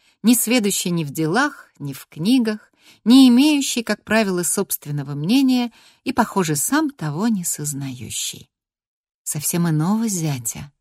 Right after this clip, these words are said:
ожидал он. И, огорчаясь за Марию, он пытался представить, что же чувствует она сама. Ему не пришлось долго наблюдать, чтоб заметить, что в лучшем случае она к мистеру Рашоуту равнодушна.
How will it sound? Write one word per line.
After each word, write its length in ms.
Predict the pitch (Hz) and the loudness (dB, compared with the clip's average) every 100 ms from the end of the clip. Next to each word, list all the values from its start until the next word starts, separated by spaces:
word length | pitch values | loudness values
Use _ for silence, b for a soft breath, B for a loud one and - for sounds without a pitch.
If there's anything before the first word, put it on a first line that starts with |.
| _ - | _ -10
ожидал 560 | 147 156 143 143 143 | -8 -6 -6 -6 -6
он. 280 | 139 139 170 _ _ b b b b | -8 -10 -14 _ _ b b b b
И, 80 | 175 | 0
огорчаясь 640 | 196 208 220 - 277 247 | 2 2 0 -2 0 0
за 160 | 175 185 | 0 0
Марию, 680 | 190 185 220 262 196 139 143 _ _ _ | 0 0 0 0 -2 -6 -14 _ _ _
он 180 | 165 151 | -4 -4
пытался 400 | 175 175 160 160 | -2 -2 -2 -4
представить, 720 | 165 151 - 202 214 208 - b b | -6 -4 -4 -2 -2 -4 -8 b b
что 320 | - - 190 | -12 -4 -2
же 120 | 190 202 | 0 -2
чувствует 640 | - 202 - - 190 185 | -2 -4 -4 -4 -6 -6
она 240 | 175 170 185 | -4 -4 -4
сама. 540 | - 190 190 196 139 _ _ _ _ _ _ | -4 -4 -2 -4 -8 _ _ _ _ _ _
Ему 280 | 170 165 214 | -2 2 4
не 120 | 254 | 4
пришлось 500 | 247 254 240 269 247 | 2 -2 -4 -2 -2
долго 380 | 156 160 156 151 | 0 0 0 0
наблюдать, 720 | 143 139 139 139 175 202 - _ b b | -4 -4 -6 -4 -4 -4 -8 _ b b
чтоб 340 | - - 180 147 | -10 -4 -2 0
заметить, 800 | 143 151 175 214 - 120 - - | 0 0 2 0 -2 -8 -12 -12
что 260 | - - | -10 -6
в 80 | 165 | -4
лучшем 380 | 208 277 - 202 | -4 -4 -4 -6
случае 540 | - 196 233 - 160 | -4 -2 -4 -4 -6
она 200 | 156 175 | -4 -4
к 120 | 180 151 | -6 -6
мистеру 580 | 170 175 - 139 143 | -4 -4 -6 -10 -10
Рашоуту 720 | 139 180 214 - 202 196 190 160 | -4 -4 -4 -6 -8 -10 -8 -6
равнодушна. 880 | 151 147 147 123 123 - - - | -6 -4 -6 -6 -10 -12 -12 -14